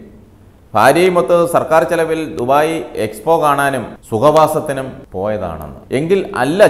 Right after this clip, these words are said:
ചെന്നിത്തലയെ. മുഖ്യമന്ത്രി അമേരിക്കയിൽ പോയത് സുഖവാസത്തിനല്ലല്ലോ, ചികിത്സയ്ക്കാണെന്ന് ചെന്നിത്തലയ്ക്ക് അറിയാമല്ലോ. ദുബായ് വഴിയാണ് പോയതും തിരിച്ചു വരുന്നത്. കഴിഞ്ഞ ഇരുപത്തൊമ്പതാം തീയതി കേരളത്തിലെത്തിയിട്ട് നാലാം തീയതി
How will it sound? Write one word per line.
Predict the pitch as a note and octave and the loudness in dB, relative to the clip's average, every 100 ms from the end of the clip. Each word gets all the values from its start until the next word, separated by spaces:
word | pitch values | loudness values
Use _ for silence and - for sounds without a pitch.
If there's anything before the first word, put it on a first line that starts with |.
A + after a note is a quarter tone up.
| C#3+ | 2
ചെന്നിത്തലയെ. | B2+ B2+ G#2 E2 - - - - - - E2+ | -4 -4 -4 -6 -10 -18 -20 -20 -20 -18 -14
മുഖ്യമന്ത്രി | G2 F3 F#3 F#3+ F3+ | 0 2 4 4 2
അമേരിക്കയിൽ | D3 F3 F3+ G3 F3 | 2 0 0 -2 0
പോയത് | E3+ E3+ E3+ D3+ | 2 2 0 -2
സുഖവാസത്തിനല്ലല്ലോ, | C#3+ D#3+ F3 E3 E3+ D#3 D#3 D#3+ D#3+ D#3 - - - - - - - | 0 2 2 0 -6 -4 -2 -2 -2 -4 -16 -20 -20 -20 -20 -14 -6
ചികിത്സയ്ക്കാണെന്ന് | B2+ D#3 E3+ E3 D#3+ D#3+ D#3+ D#3 - - | -4 -2 -2 0 0 -2 -4 -8 -10 -8
ചെന്നിത്തലയ്ക്ക് | C#3 D#3+ F3 E3 D3 | -6 -2 -2 0 0
അറിയാമല്ലോ. | D#3 E3 D#3+ D3 C#3+ - - - - - - - - F#2+ | 2 0 0 -4 -6 -8 -18 -20 -20 -20 -20 -20 -10 -2
ദുബായ് | A#2 C#3+ D#3 | 2 2 2
വഴിയാണ് | C#3+ C#3+ C3+ C3+ C3 - | -2 0 -2 -2 -6 -4
പോയതും | B2 B2+ B2 B2+ B2 - - - - | -2 -2 -2 -6 -10 -16 -20 -20 -12
തിരിച്ചു | G2+ G2+ G#2 | -12 -10 -8
വരുന്നത്. | E2 D#2 C2+ G#1+ - - - - - - - - - - | -8 -8 -12 -14 -20 -20 -20 -20 -20 -20 -20 -20 -12 -4
കഴിഞ്ഞ | G#2 B2 C3 | -2 0 -2
ഇരുപത്തൊമ്പതാം | B2 B2+ C3+ C3+ C3+ | -2 -2 0 2 2
തീയതി | C3 B2+ B2+ | 0 -2 -2
കേരളത്തിലെത്തിയിട്ട് | A#2+ C3 C3 C3 B2 B2+ B2 B2 A#2+ - - - - - - G#2 | 0 0 -2 -4 -4 -4 -2 -2 -2 -6 -18 -20 -20 -20 -4 2
നാലാം | C#3 D3+ D3+ | 4 4 4
തീയതി | D#3 D#3 | 0 -2